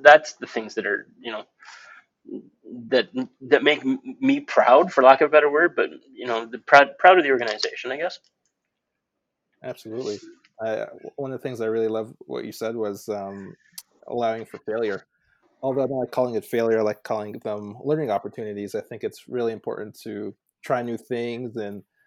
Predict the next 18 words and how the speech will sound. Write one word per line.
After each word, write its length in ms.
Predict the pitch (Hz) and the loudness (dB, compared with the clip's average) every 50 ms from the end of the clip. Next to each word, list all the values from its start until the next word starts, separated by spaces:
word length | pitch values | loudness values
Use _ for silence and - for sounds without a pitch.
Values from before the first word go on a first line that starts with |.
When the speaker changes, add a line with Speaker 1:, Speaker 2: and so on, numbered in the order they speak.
| _ _ - | _ _ -12
Speaker 2:
um, 280 | 107 107 101 101 98 - | -10 -10 -8 -8 -8 -10
if 120 | 131 - | -10 -6
it 20 | 151 | -4
doesn't 220 | 160 147 160 156 | -4 -2 -2 -2
work, 240 | 165 185 208 220 - _ - | -2 -2 -2 -2 -4 _ -18
just 160 | 151 143 - | -18 -14 -8
pivot 300 | - 151 143 156 180 165 | -6 -6 -4 -4 -4 -6
and 180 | 147 143 135 131 | -6 -8 -8 -10
adapt, 540 | 117 110 123 117 135 160 - _ - - - | -6 -2 -2 0 0 -2 -4 _ -20 -14 -10
like 180 | 123 120 - | -10 -10 -8
you 60 | - | -8
were 60 | 117 110 | -8 -8
saying, 300 | - 120 110 131 156 135 | -6 -8 -8 -8 -8 -10
and 120 | 113 110 | -8 -8
then 260 | 107 107 110 110 113 _ _ _ _ _ _ _ _ - | -8 -8 -10 -10 -14 _ _ _ _ _ _ _ _ -8
try 120 | - 127 | -8 -8
something 320 | - 143 123 117 123 110 | -6 -8 -10 -8 -4 -4
else. 320 | 117 160 185 147 - - | -2 -2 -4 -6 -10 -16